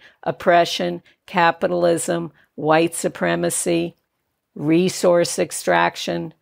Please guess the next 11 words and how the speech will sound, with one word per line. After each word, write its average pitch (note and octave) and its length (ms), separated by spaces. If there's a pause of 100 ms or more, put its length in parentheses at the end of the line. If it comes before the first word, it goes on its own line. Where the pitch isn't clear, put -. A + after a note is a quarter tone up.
(340)
domination F3 1000 (100)
attitudes F3 880
and E3+ 140
actions. E3 760 (1600)
Who G#3 200
am G3+ 160
I F3 360
to - 180
walk, D3+ 600 (600)
to - 240
educate, E3 720